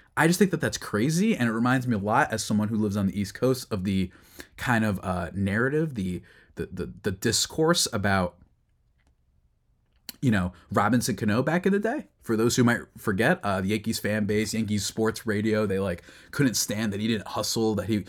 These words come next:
he didn't run hard. It looks like he didn't try. And it's like, well, first of all, it's 'cause he was so good in the field that it didn't look like he was trying. And then second, uh, he always played, right? So that was a big thing for him. So, uh, for me, I tend to look at more about games played versus the guy who hustles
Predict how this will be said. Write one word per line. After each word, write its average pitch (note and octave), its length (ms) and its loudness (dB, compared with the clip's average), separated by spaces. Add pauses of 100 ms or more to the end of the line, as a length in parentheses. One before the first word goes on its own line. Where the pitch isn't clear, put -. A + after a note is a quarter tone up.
(120)
he B2+ 160 6
didn't A#2+ 180 4
run G#2+ 300 4
hard. G#2+ 300 6
It G#2 40 2
looks G#2+ 160 0
like A2+ 120 0
he A2+ 80 0
didn't G#2+ 160 0
try. G2+ 380 -2
And G#2+ 100 0
it's F#2+ 100 -6
like, C#3+ 180 -2
well, D3+ 120 6
first G#3+ 320 0
of G#2 40 -4
all, G#2 60 0
it's G#2 80 0
'cause G2+ 140 0
he G2 60 2
was F#2 120 0
so F#2 200 -4
good G2+ 520 0 (220)
in A#2 120 4
the F#2+ 60 4
field F3+ 440 6
that A2+ 100 4
it G#2 80 2
didn't G#2 200 4
look F3+ 160 6
like G#2 180 2
he F#2+ 40 0
was F2+ 140 0
trying. F#2 340 -2 (240)
And C#3+ 120 6
then B2 100 6
second, - 420 2 (280)
uh, C#3 240 4 (180)
he E3+ 220 4
always E3+ 220 10
played, C3+ 300 2 (140)
right? - 240 6
So C#3 80 2
that C#3+ 100 6
was C3+ 140 10
a - 20 6
big B2 200 4
thing A#2 120 2
for G2+ 120 -2
him. F#2+ 80 0
So, A2 260 0
uh, - 120 -12
for C#3+ 200 0
me, D#3 400 4
I B2+ 160 6
tend A#2+ 280 0
to A2+ 120 0
look G#2 180 2
at G#2 140 -2
more G2 160 0
about G2 240 -4
games F#2+ 260 0
played B2 500 4 (160)
versus B2+ 260 2
the B2+ 60 0
guy D#3 160 6
who D3 160 0
hustles E3 500 4